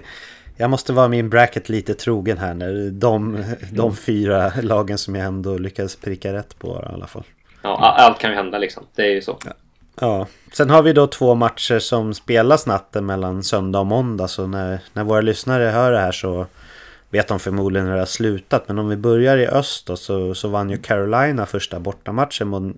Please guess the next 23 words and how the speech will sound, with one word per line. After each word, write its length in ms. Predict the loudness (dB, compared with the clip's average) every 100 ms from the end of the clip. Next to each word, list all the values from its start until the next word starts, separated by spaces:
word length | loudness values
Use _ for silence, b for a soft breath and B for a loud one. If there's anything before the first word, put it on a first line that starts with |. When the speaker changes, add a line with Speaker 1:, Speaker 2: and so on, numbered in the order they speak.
| _
Speaker 1:
New 140 | -6 -4
York 180 | -2 -4
Islanders 600 | -4 -6 -6 -6 -8 -8 _ B B B B B B
och 100 | 4
har 240 | 8 8
ett 280 | 8 0 -4
noll 160 | -2
i 20 | -2
matchen 360 | -4 -8 -8
när 100 | -4
vi 120 | -4
spelar 380 | -6 -6 -4 0
in 240 | 0 0 -4
då. 80 |
Hur 320 | -6 -4 -4 -2
går 100 | -2
dina 220 | -2 -6
tankar 460 | -4 -4 -4 -4 -4
i 20 |
den 120 | -2
här 160 | -2 -4
serien, 340 | -4 -6 -6
David? 260 | -8 -8